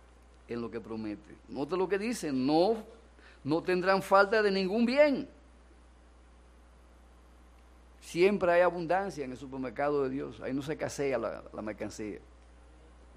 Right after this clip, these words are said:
Ni le están cambiando los precios todos los días. No hay que ir un fiado para llevársela tampoco,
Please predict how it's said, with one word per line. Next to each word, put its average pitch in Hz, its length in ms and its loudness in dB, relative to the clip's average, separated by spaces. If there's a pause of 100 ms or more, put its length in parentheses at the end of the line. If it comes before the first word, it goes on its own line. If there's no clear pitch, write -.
(960)
Ni 120 80 -8
le 123 80 -6
están 147 180 -4
cambiando 156 340 2
los 139 120 2
precios 139 420 2
todos 131 140 -2
los 127 160 -4
días. 120 340 -4 (3500)
No 127 80 -2
hay 156 80 4
que 185 120 2
ir 143 120 0
un 156 100 6
fiado 156 480 8
para 131 120 2
llevársela 127 480 0
tampoco, 117 520 -6